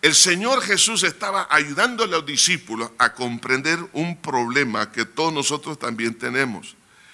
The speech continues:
y es en la toma de decisiones.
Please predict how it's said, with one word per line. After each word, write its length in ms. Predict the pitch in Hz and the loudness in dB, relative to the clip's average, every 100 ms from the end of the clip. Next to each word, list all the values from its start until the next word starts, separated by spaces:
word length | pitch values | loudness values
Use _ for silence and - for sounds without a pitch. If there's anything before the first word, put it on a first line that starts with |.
| - - - - | -20 -20 -20 -8
y 160 | 110 | 2
es 260 | 143 139 - | 4 4 2
en 180 | 120 113 | 0 0
la 180 | 104 101 | -2 -2
toma 300 | 156 135 107 | -4 -2 -2
de 160 | 101 101 | -4 -4
decisiones. 880 | 101 101 95 95 90 80 - - | -4 -4 -4 -6 -8 -16 -20 -20